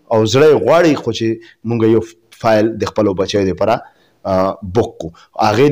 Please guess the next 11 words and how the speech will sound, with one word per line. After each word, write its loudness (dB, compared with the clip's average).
دپاره 0
دا 2
ټول 4
نه 2
اهم 2
موقع 2
ده 0
او 2
ښه 0
موقع 0
ده 0